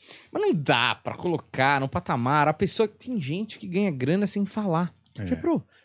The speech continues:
Speaker 1: Tipo, blogueira que, mano, não tem vídeo dela falando, "Ai, gente, tô fazendo isso, tô fazendo aquilo." Mano, é só foto.
Speaker 2: É só a bunda.
Speaker 1: E é uma grana, é uma grana.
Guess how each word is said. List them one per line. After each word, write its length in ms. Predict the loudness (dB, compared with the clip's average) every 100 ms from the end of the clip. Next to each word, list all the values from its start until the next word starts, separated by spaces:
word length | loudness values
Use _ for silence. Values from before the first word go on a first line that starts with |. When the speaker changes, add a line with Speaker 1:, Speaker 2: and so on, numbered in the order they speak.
| -14
Speaker 1:
Tipo, 160 | -6
blogueira 560 | 0 2 2 2 2 2
que, 140 | -4
mano, 240 | -6 -6 -4
não 120 | -6
tem 160 | -8 -8
vídeo 300 | -4 -2 2
dela 160 | 2 2
falando, 320 | 0 2 2
"Ai, 160 | 2 2
gente, 260 | -2 -4
tô 80 | -8
fazendo 220 | -4 -2
isso, 200 | -2 -2
tô 60 | -6
fazendo 200 | -4 -6
aquilo." 280 | -4 -4 -4 -10 -8
Mano, 100 | -4
é 20 |
só 140 | 0 -2
foto. 520 | 0 2 2 -4 -14 -6 -2
Speaker 2:
É 100 | 0
só 220 | 4 6
a 80 | 6
bunda. 420 | 6 4 4 4
Speaker 1:
E 40 | 2
é 40 |
uma 160 | 2 -2
grana, 600 | -2 4 8 10 10 6
é 20 |
uma 180 | 4 0
grana. 640 | -4 2 6 8 6